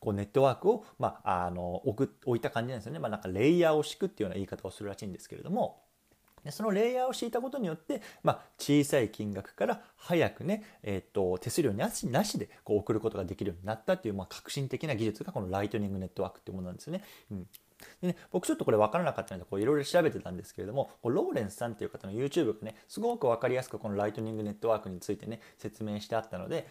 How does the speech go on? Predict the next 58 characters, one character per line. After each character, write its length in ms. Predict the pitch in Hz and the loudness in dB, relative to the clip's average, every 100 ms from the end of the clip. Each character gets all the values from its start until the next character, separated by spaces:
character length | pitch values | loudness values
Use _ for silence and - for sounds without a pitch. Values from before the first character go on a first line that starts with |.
| - | -12
こ 100 | 196 | -4
ち 60 | |
ら 80 | 202 | 0
ね、 140 | 185 139 | 0 2
概 180 | 143 175 | 2 4
要 100 | 160 | 2
欄 120 | 101 | 0
に 60 | |
貼 100 | - | -4
っ 60 | 110 | -4
て 100 | - | -2
お 60 | 107 | -2
く 100 | 101 | -4
の 60 | |
で、 80 | 98 | -6
気 120 | - | -2
に 60 | 170 | -2
な 60 | |
る 80 | 151 | -2
方 160 | - - | -6 -8
ね、 140 | 110 - - | -10 -12 -14
見 80 | 104 | -8
て 80 | 104 | -6
み 100 | 87 | -6
て 80 | - | -8
く 120 | 92 | -10
だ 100 | 90 | -10
さ 220 | - 90 | -8 -8
い。 60 | - _ _ _ | -8 _ _ _
は 200 | - - | -12 -12
い。 80 | - _ _ _ _ _ _ - | -12 _ _ _ _ _ _ -4
じ 40 | |
ゃ 20 | |
あ 0 | |
ね、 160 | 185 - - | -4 -4 -12
ち 80 | - | -6
ょ 20 | |
っ 20 | |
と 80 | 170 | -4
こ 80 | - | 2
こ 40 | |
か 80 | 156 | 4
ら、 260 | 147 - - | 4 2 -2
あ 140 | 131 | 0
の、 180 | 131 120 - | 0 -2 -4
じ 80 | 110 | -4
ゃ 60 | |
あ 20 | 92 | -2
何 300 | 95 202 320 | -2 0 4
が 140 | 139 | 4
で 100 | 107 | 4
き 100 | 127 | 0
ん 80 | 117 | -4
の 120 | 95 | -2
か 180 | 98 92 | -2 -4
と 100 | - | -4
か 120 | 107 | -2
ね、 180 | 123 | -2